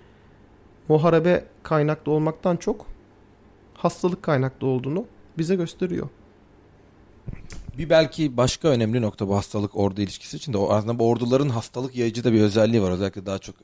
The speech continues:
Speaker 2: er-, erken dönem için. Vebayı mesela getiren gene bu ordular, dolaştıkları yerde salgınlar, oranın aynı zamanda çevresini,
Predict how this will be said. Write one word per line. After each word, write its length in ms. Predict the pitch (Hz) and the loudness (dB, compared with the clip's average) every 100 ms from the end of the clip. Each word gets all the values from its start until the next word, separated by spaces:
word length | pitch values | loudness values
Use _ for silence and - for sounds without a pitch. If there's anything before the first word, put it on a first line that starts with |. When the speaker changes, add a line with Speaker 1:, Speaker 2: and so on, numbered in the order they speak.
| - | -18
Speaker 2:
er-, 320 | 95 104 95 | -18 -16 -16
erken 280 | 92 107 98 | -10 -6 -2
dönem 240 | 98 101 | -2 -2
için. 260 | - - 87 - - - _ 107 | -6 -14 -18 -20 -20 -20 _ -4
Vebayı 380 | 104 107 104 | 0 2 2
mesela 380 | 95 87 95 95 | 0 -6 -10 -8
getiren 400 | 90 87 95 95 | -8 -12 -16 -16
gene 240 | 90 90 87 | -14 -14 -12
bu 80 | |
ordular, 480 | 87 82 87 87 - _ _ | -14 -14 -16 -16 -16 _ _
dolaştıkları 540 | 98 95 - - 95 98 | -14 -14 -14 -18 -12 -6
yerde 280 | 92 90 | -6 -6
salgınlar, 540 | 90 90 90 92 92 87 - _ _ _ _ | -12 -10 -10 -6 -6 -8 -12 _ _ _ _
oranın 420 | 104 107 110 117 117 | -2 0 0 -2 -6
aynı 180 | 107 113 | -8 -6
zamanda 340 | 107 113 113 | -4 -4 -4
çevresini, 680 | 110 - 104 107 - 110 110 | -6 -6 -4 -6 -6 -4 -4